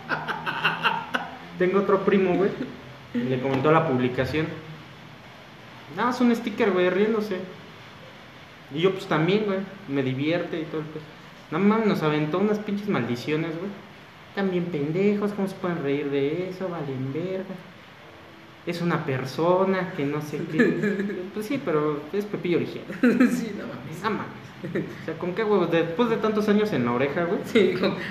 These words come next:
Speaker 2: con qué huevos vienes a decirme eso?
Speaker 1: <laughs>
Speaker 2: ¿Con qué huevos en
Speaker 1: Sí,
Speaker 2: la mesa
Speaker 1: güey.
Speaker 2: vienes a decir que no mames? No mames.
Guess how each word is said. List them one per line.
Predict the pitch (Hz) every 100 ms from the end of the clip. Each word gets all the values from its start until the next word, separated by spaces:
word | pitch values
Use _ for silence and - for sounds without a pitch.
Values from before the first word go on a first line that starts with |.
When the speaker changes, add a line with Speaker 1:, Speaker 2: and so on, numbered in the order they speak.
| -
Speaker 2:
con | 147
qué | 147
huevos | 156 160 156
vienes | 147 151 -
a | -
decirme | - - 160 -
eso? | 156 -
Speaker 1:
<laughs> |
Speaker 2:
¿Con | 208 269 - 170 151 - - - - - - - -
qué | 160
huevos | 156 180 180 -
en | 139
Speaker 1:
Sí, |
Speaker 2:
la | 156
mesa | 156
Speaker 1:
güey. | 151 147
Speaker 2:
vienes | 151 147
a |
decir | 127 147
que | 139 -
no | 143
mames? | 143 151 190 - - - - - - - - 156 180 190
No | 190 160
mames. | 156 151 208 233 -